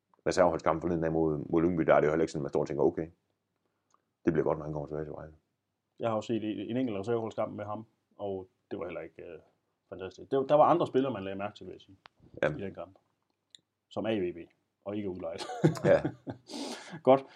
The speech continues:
Speaker 2: Thomas Hemdorf, han skriver, Morten Bisgaard udtaler, at klubbens træninger er langt vigtigere end reserveligakampene og prioriteres højere. Hvorfor ikke bruge lidt mere energi på at spille med et nogenlunde sammentømret reservehold,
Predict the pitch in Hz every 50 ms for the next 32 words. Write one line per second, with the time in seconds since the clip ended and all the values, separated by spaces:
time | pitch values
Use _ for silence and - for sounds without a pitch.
0 | - - _ _ - 131 135 127 165 160 185 175 139 127 131 127 - 135 127 -
1 | 151 143 135 117 107 107 107 104 101 104 110 123 131 131 185 190 196 - 143 127
2 | 123 113 107 - - _ _ - 151 175 196 196 - 135 120 113 104 - 107 -
3 | - 156 165 160 160 - - - - 139 156 175 165 139 113 107 113 123 139 135
4 | 135 151 156 151 - 110 104 101 101 104 101 120 123 143 147 123 101 107 104 -
5 | 107 107 - - - - 104 - - 113 104 101 - - 147 117 - - - 120
6 | 131 156 156 135 104 - _ _ _ _ - 139 151 160 170 139 156 156 - 151
7 | 160 160 147 143 156 156 139 117 113 113 - 175 170 151 - - 131 117 117 -
8 | - 123 131 147 156 143 135 - 117 113 - 117 117 131 160 180 165 131 127 127
9 | 135 - - 123 120 147 160 - 143 127 107 - - - - 143 170 202 180 160
10 | 151 143 -